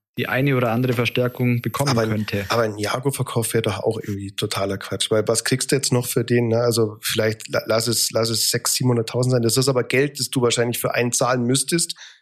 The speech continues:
Speaker 2: für einen Qualitä-, für einen Spieler der gleichen Qualität allein, um den jetzt wahrscheinlich auszuleihen. Also man kann's halt auch so sehen, du hast halt jetzt noch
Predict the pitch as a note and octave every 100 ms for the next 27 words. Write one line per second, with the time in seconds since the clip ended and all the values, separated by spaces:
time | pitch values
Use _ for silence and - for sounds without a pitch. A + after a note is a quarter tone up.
0 | - - B2+ A#2+ B2+ B2 D3 C3+ C3 B2+
1 | - D3 C#3 B2 A#2+ B2 C3+ C3 B2 C#3
2 | B2+ A#2+ B2+ C3 C3 B2 - A#2 B2 A#2
3 | A2 C#3+ - C3 G2+ G2 G#2+ G#2+ A#2 B2+
4 | B2+ A#2+ B2 D3+ D3+ A2+ A2+ - B2 A#2+
5 | B2+ C3 B2